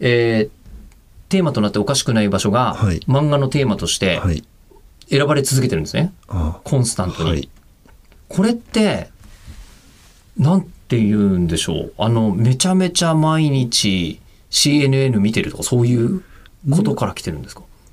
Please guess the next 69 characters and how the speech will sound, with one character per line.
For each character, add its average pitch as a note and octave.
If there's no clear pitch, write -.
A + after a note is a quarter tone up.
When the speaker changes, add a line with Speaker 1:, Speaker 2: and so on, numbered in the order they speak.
Speaker 2:
ニ E3+
ュ A#3+
ー A#3
ス -
は F2
も F2
ち -
ろ F2
ん C#2+
た D#2+
く -
さ E2+
ん D#2
見 D#2+
て C2+
ま D#2+
す -
ね。 D2+
Speaker 1:
は F2+
い、 E2
は E2
い。 -
Speaker 2:
あ -
の、 D#2
特 -
に E2+
原 A#2
稿 C3+
制 C3
作 A#2+
中 A#2+
と A#2
か -
は C2+
い -
ろ F#2+
ん G2
な F#2+
も G2
の D2+
を -
聞 -
け C2+
る C2+
の -
で、 -
Speaker 1:
は -
い。 -
Speaker 2:
そ -
の A#2+
期 -
間 A#2+
中 A#2+
に C3+
い G2+
ろ E2
ん D#2
な C#2+
情 D#2
報 C#2+
は -
聞 C2
い -
て、 A2
Speaker 1:
は -
い。 -
Speaker 2:
で、 C3+
た D#3+
だ、 E2+